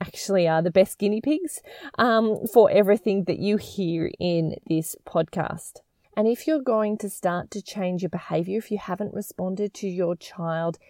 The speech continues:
in this way before, you may forget a step at first. It's totally okay. This podcast stays up wherever you've accessed it, and you can,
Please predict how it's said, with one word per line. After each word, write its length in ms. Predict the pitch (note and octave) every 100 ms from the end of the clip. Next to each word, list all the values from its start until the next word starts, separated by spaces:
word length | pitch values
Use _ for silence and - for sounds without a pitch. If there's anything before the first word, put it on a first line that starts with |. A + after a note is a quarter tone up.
| _ _
in 160 | G3+ G3
this 220 | F#3+ -
way 160 | F3
before, 600 | E3+ F3 - - E3+ F#3 B3+ - - -
you 120 | B3+
may 360 | C4 C4+ C4 D#4+
forget 500 | - F4+ - F3 -
a 40 | F#3+
step 340 | - - E3 -
at 180 | F3 -
first. 480 | - F3+ - - - _ _ _
It's 140 | - -
totally 400 | - E4+ E4 D#4
okay. 380 | C#4 - - - _ _ _ _ -
This 180 | C#4+ -
podcast 520 | - C4 - A3 A3
stays 500 | - - G3 F#3 F#3+ -
up 280 | D2 - -
wherever 400 | F3+ F#3 F3 F3
you've 260 | E3+ E3+ E3+ -
accessed 480 | D#3 - C4+ -
it, 140 | - F#4+
and 120 | G#3 G3+
you 100 | F3+
can, 360 | - F3 F3